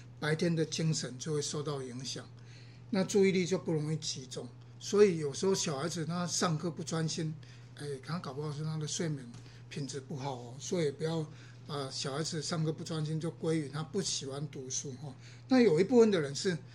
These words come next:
因为晚上睡得不好，白天就一直想睡觉，那甚至你知道晚上没有很好的睡眠，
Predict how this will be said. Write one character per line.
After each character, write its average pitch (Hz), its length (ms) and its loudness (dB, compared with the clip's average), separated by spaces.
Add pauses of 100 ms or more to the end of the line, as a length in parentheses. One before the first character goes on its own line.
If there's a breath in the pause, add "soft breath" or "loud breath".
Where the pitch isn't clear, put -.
(440 loud breath)
因 202 100 2
为 220 80 6
晚 165 180 2
上 175 160 0
睡 170 220 2
得 147 80 -2
不 160 180 -4
好， 135 220 -6
白 143 140 -4
天 160 180 -2
就 165 180 0
一 160 60 0
直 147 160 -8
想 - 480 -8
睡 147 220 -2
觉， - 200 -8 (440 loud breath)
那 - 100 0
甚 185 240 4
至 170 220 0 (260 loud breath)
你 170 120 -4
知 156 120 -8
道 170 240 0
晚 156 200 -8
上 180 140 -2
没 175 100 0
有 185 100 -2
很 151 160 -2
好 165 120 -2
的 135 100 -6
睡 160 220 -4
眠， 131 180 -10